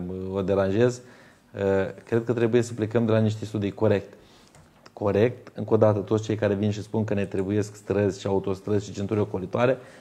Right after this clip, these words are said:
au dreptate. Dar haideți să nu mai punem carul înaintea boilor. Hai să vedem de unde vrem să plecăm și unde vrem să ajungem. Și luăm frumos la pas, ca niște oameni gospodari, cu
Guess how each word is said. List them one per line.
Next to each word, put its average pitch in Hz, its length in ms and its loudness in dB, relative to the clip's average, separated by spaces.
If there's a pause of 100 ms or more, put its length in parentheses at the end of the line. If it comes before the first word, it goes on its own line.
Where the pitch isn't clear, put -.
(120)
au 117 160 6
dreptate. 127 560 4 (280)
Dar 95 140 -2
haideți 120 260 4
să - 80 -2
nu 127 60 4
mai 123 160 6
punem 113 300 2
carul 113 540 4
înaintea 117 420 4
boilor. 110 420 4 (160)
Hai 113 120 0
să 117 60 -4
vedem 117 280 6
de 120 80 4
unde 120 260 4 (160)
vrem 110 160 4
să 110 140 2
plecăm 107 420 2 (720)
și - 120 -10
unde 147 120 2
vrem 139 120 6
să 127 80 2
ajungem. 104 300 2 (360)
Și - 100 -6
luăm 165 160 6
frumos 143 300 2
la 117 160 4
pas, 110 320 0 (120)
ca 110 120 0
niște 104 220 0
oameni 110 220 4
gospodari, 98 500 0
cu 131 260 2